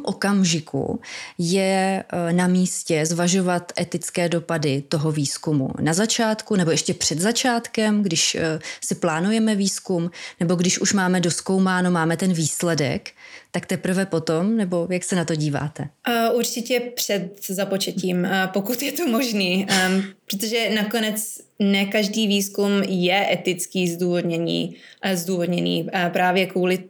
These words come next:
Speaker 2: tomu existují v současné době etické komise, aby schválily experimenty a projekty a, a zajišťují, že výzkumný proces zahrnuje, em, rovnováhu potenciálních škod a, a přínosů.
Speaker 1: Hmm.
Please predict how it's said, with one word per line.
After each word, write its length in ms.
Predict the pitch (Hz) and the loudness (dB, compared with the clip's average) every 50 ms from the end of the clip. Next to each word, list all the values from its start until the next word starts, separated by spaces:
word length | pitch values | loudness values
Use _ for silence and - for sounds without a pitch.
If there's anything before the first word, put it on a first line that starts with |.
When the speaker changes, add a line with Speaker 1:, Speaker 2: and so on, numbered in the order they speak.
| _ _ | _ _
Speaker 2:
tomu 360 | - 175 180 190 190 190 190 180 | -2 0 2 2 2 2 2 0
existují 600 | - 185 170 175 185 180 - - 190 185 180 170 | 0 0 -2 -2 -4 -6 -2 -2 0 0 0 0
v 80 | 175 | -2
současné 540 | - - 175 170 170 - 175 175 - 185 175 | -4 -4 -4 -2 -2 -2 -4 -4 -2 -2 0
době 400 | 170 180 180 165 180 180 170 - 180 | 0 0 0 0 2 2 2 0 0
etické 400 | - - 160 160 - - - 185 | -2 -2 -4 -4 -4 -4 -4 -4
komise, 480 | - 190 180 180 175 175 - 180 - | -2 -2 -2 0 -2 0 -2 -2 -2
aby 200 | - 165 160 175 | -2 -2 -2 -2
schválily 580 | 175 - - - 175 185 185 185 190 190 185 175 | -4 -4 -4 -4 -2 0 2 2 2 2 2 2
experimenty 720 | - 170 - - - 180 175 170 170 170 175 175 190 175 | 0 -2 -4 -4 0 0 0 2 0 0 0 0 0 0
a 80 | 170 170 | 0 -2
projekty 720 | - 180 165 170 170 170 170 - - 175 170 170 165 170 - - - - - - _ _ | -2 -2 0 0 0 -2 -4 -6 -4 0 0 0 0 -2 -6 -14 -18 -18 -20 -20 _ _
a, 220 | 185 175 170 175 170 | -4 -2 0 -2 -2
a 240 | - - 180 180 | -2 -2 -2 0
zajišťují, 960 | 170 175 170 165 170 175 180 175 - - - 175 165 165 170 170 165 - - 180 | 0 0 0 2 2 0 0 -2 -6 -6 -4 -4 -2 -2 -2 -2 -2 0 -2 -2
že 240 | - 185 175 180 | 0 0 0 0
výzkumný 560 | 170 175 165 160 - - 185 185 180 180 180 - - _ | 0 0 -2 -4 -2 -2 0 0 0 0 -2 -4 -12 _
proces 560 | - 190 180 170 160 - - 185 175 175 - - | -2 -2 -2 0 -2 -4 -2 -2 -2 -2 -4 -4
zahrnuje, 880 | - 185 180 165 180 180 185 180 180 180 180 165 165 170 170 170 - - - | -4 -4 -2 -2 -2 0 0 2 2 2 2 0 0 0 0 -2 -2 -2 -2
em, 280 | 175 170 165 170 165 - | -2 0 0 -2 -2 0
rovnováhu 720 | 180 180 180 165 180 190 180 175 170 170 175 175 180 190 175 | 0 0 2 2 2 2 2 2 2 2 2 0 0 0 -2
potenciálních 1040 | 165 - 175 160 - - 180 175 175 - 175 170 170 170 175 180 170 160 165 - - - - - - - | 0 -2 -4 -4 -2 0 0 0 0 0 -2 -2 0 0 0 0 -2 -2 -4 -8 -12 -16 -18 -18 -16 -8
škod 400 | - - - - - 175 175 175 | -6 -6 -6 -2 -2 -2 -2 0
a, 160 | - 180 175 165 | 0 0 0 0
a 180 | - - 180 | 0 -2 -4
přínosů. 800 | - - - 190 180 190 190 190 - - 165 156 147 - 175 - - _ _ _ _ _ _ _ - | -2 -2 -2 -2 0 0 0 -2 -2 -2 -4 -4 -4 -4 -6 -10 -16 _ _ _ _ _ _ _ -4
Speaker 1:
Hmm. 100 | 196 | -4